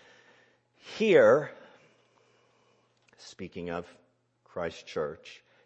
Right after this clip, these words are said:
"here there is not Greek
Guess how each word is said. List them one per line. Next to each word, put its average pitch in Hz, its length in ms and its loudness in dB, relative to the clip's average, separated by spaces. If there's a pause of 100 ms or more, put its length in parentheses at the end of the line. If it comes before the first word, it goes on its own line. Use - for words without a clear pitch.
"here 110 680 0 (1200)
there 113 300 2
is 107 160 -4
not 117 320 0
Greek 127 480 -6